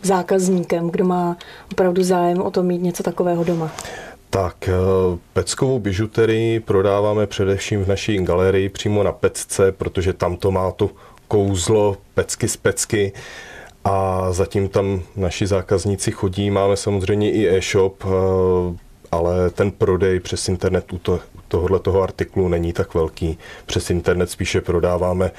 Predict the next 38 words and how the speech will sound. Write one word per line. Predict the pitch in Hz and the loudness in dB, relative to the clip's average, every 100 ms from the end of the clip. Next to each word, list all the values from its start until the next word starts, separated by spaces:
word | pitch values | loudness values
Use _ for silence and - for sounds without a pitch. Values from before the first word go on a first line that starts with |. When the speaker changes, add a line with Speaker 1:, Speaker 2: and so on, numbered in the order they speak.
| - - | -10 -6
Speaker 2:
naše | - 95 | -4 -2
kované | 90 85 87 | -2 0 -2
šperky. | 82 - 82 - 85 - - 202 | -4 -4 -6 -4 -8 -8 -6 -2
Speaker 1:
Mhm. | 196 180 185 | -2 0 0
Říkal | 196 220 | 2 2
jste, | 220 | 2
že | 208 | 2
máte | 202 202 | 2 2
vlastní | 202 185 - 214 202 175 | 0 -2 -2 0 0 0
galerii, | 190 175 180 180 185 | 0 2 2 2 2
obchůdek. | 190 - - 190 190 185 - - - - - | 0 -2 0 2 2 -2 -10 -14 -12 -12 -8
Eh, | - 185 180 175 175 | 0 2 4 2 2
jaká | 180 196 | 2 2
je | 190 | 4
komunikace | 190 190 180 190 202 | 2 2 0 0 -2
s | 190 | 0
těma | 190 185 | 2 2
zákazníkama? | 185 180 190 190 185 190 185 190 190 | 2 2 0 2 2 2 2 2 2
Jak | 196 190 | 0 2
je | |
vůbec | 190 196 190 - | 2 2 0 -6
přesvědčíte | - 196 214 202 220 226 | -2 0 2 2 0 0
o | 214 | 2
tom, | 214 202 | 4 4
že | 202 | 4
ten | 196 196 | 2 2
váš | 190 190 | 2 2
výrobek | 196 190 190 196 | 2 2 4 2
je | |
opravdu | 190 196 196 | 2 2 2
unikátní? | 214 220 220 185 175 185 | 4 2 2 0 0 0
Máte | 175 175 185 | -2 0 -2
na | 180 | -2
to | - 185 | -2 0
nějaké | 175 175 175 165 | 0 0 0 -2
páky, | - 175 180 - 180 | 0 0 0 0 0
nějaký | 180 185 190 | 0 0 0
recept? | 185 - 185 | 0 0 -2